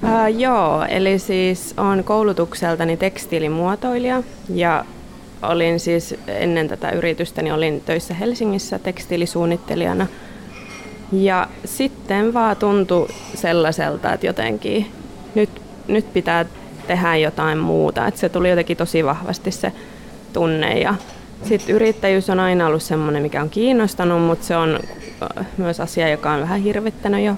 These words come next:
pelottanut, että, että voiko sillä oikeasti tulla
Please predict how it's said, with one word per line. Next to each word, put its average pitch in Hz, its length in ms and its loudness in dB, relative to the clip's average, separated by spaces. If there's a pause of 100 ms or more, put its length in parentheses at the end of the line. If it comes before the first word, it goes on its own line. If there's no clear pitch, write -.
(120)
pelottanut, 196 540 0
että, 196 280 -2 (1000)
että 180 280 -2
voiko 170 220 2
sillä 175 280 0
oikeasti 196 460 0
tulla 190 280 -2